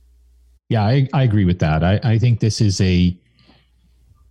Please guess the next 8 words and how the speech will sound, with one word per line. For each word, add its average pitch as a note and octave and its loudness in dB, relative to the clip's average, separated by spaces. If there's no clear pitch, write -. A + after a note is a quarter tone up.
this B2+ 0
is A#2 2
a G#2 0
moment A2 0
that F#2 0
tests - -4
leadership, A2+ -2
and G#2+ 0